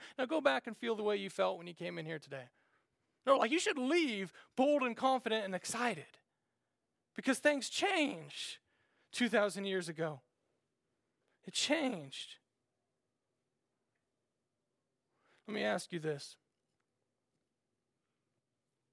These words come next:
Now you gotta get, you gotta dig into your heart a little bit here. What sins are you repeatedly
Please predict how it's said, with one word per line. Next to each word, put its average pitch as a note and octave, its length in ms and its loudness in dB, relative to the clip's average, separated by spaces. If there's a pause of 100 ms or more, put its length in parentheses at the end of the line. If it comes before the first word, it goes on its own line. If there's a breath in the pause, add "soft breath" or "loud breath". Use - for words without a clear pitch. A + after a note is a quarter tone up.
(840)
Now D3+ 60 -10
you E3 80 -8
gotta F3 180 -4
get, F3 200 -6
you E3+ 80 -14
gotta D#3+ 320 -2
dig F#3 240 2
into F3+ 240 -6
your E3 140 -6
heart E3+ 440 -2
a D#3+ 40 -10
little D3 220 -8
bit C3+ 260 -8
here. B2+ 320 -12 (520 soft breath)
What G#3 160 0
sins C#3+ 720 -6 (280 soft breath)
are C#3+ 80 -4
you D#3+ 260 -6
repeatedly D#3+ 1000 -6